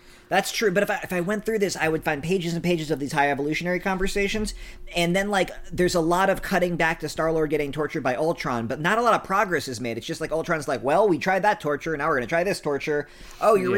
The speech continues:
Speaker 1: resisting that torture, now we're gonna have to spice that up." And, um, it's fine to read, like, it makes for a compelling read, but, um, when I look back on it, I'm like, "Not a lot happened here." Um,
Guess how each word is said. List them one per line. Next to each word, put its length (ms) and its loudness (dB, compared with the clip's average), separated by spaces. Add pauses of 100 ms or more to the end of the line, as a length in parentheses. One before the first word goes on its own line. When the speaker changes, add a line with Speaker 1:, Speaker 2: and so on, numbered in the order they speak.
Speaker 1:
resisting 300 0
that 120 0
torture, 380 0
now 120 0
we're 100 0
gonna 80 2
have 100 -2
to 260 0
spice 300 0
that 200 2
up." 280 0 (340)
And, 340 2
um, 380 0 (140)
it's 200 0
fine 260 2
to 100 4
read, 420 0
like, 220 0
it 60 0
makes 140 -2
for 60 -2
a 60 0
compelling 340 0
read, 280 -2
but, 180 2
um, 500 2 (280)
when 140 2
I 60 6
look 240 2
back 220 2
on 80 0
it, 40 0
I'm 60 -4
like, 140 -6
"Not 100 0
a 80 -2
lot 160 -2
happened 340 -6
here." 220 -10 (360)
Um, 480 0